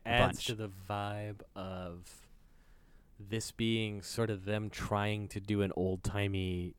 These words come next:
Speaker 2: show, you know, an old Fish show.
Speaker 1: Right.
Speaker 2: Like, um, I didn't mention this in our, in the kind of, like, intro thing about twenty thirteen as a year, but the New Year's gag that year was the rooftop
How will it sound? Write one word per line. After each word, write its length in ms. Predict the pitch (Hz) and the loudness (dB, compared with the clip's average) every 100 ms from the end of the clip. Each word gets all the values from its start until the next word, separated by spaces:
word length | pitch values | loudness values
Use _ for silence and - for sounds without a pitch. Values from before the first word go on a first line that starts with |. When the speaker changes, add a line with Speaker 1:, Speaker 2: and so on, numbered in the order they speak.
| - | -10
Speaker 2:
show, 580 | - - 92 98 101 101 - | -4 2 4 6 4 0 -6
you 120 | 104 95 | 0 2
know, 120 | 95 | 2
an 60 | - | 2
old 320 | 98 98 101 | 2 2 0
Fish 260 | - 110 107 | -2 -2 2
show. 140 | 107 | 2
Speaker 1:
Right. 260 | 101 98 95 | 2 0 0
Speaker 2:
Like, 400 | 113 107 98 - - - _ - | 0 0 -2 -10 -20 -20 _ -8
um, 420 | 104 98 95 95 - | -2 -2 -2 -6 -6
I 100 | 107 | -2
didn't 200 | 110 104 | -2 0
mention 300 | 101 107 104 | -2 -2 -4
this 200 | 104 92 | -4 -2
in 100 | 104 | -2
our, 280 | 92 90 90 95 | -2 -2 -4 -8
in 220 | 90 90 | -8 -8
the 80 | 87 | -8
kind 220 | - 92 | -8 -8
of, 100 | 87 | -6
like, 220 | 110 - - _ _ _ | -6 -8 -10 _ _ _
intro 380 | 117 110 107 95 | -6 -2 -2 -2
thing 200 | - 98 | -2 -4
about 320 | 92 92 90 - | -2 -4 -4 -4
twenty 280 | - 98 | -2 -2
thirteen 440 | 92 95 - - 95 | -2 -4 -4 -4 -4
as 100 | 85 | -2
a 40 | 90 | -2
year, 200 | 95 90 | -2 -2
but 160 | 87 | -4
the 60 | 92 | -2
New 100 | 95 | 0
Year's 560 | 107 110 113 113 - - - | 4 6 6 4 2 -6 0
gag 280 | 117 113 | 4 4
that 160 | 107 107 | 4 4
year 180 | 107 113 | 6 6
was 240 | 101 98 | 6 4
the 220 | - 90 85 | 2 0 2
rooftop 540 | 101 113 - 110 110 | 4 4 4 4 4